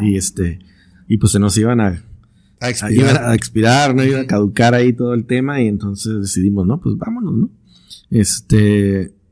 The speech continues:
Speaker 1: y tengo un amigo, eh, estaba un amigo dando clases en la Universidad de Oklahoma, que es italiano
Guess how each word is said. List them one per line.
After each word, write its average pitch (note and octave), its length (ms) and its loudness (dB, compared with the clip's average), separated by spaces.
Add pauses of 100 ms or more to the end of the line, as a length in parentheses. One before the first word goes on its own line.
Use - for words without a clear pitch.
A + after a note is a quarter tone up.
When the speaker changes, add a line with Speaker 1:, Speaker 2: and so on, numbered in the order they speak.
(320)
Speaker 1:
y G2+ 880 2 (160)
tengo B2+ 220 2
un D3+ 60 0
amigo, C#3+ 680 -4
eh, G2 320 -10 (420)
estaba A2+ 320 -2
un C#3 100 2
amigo C3+ 280 -2
dando C3+ 200 0
clases C3 360 0
en G#2 120 2
la F#2 100 -2
Universidad F2+ 340 -2
de A2+ 60 2
Oklahoma, C3+ 500 -2
que A2+ 80 -6
es F#2 100 -6
italiano B2+ 600 0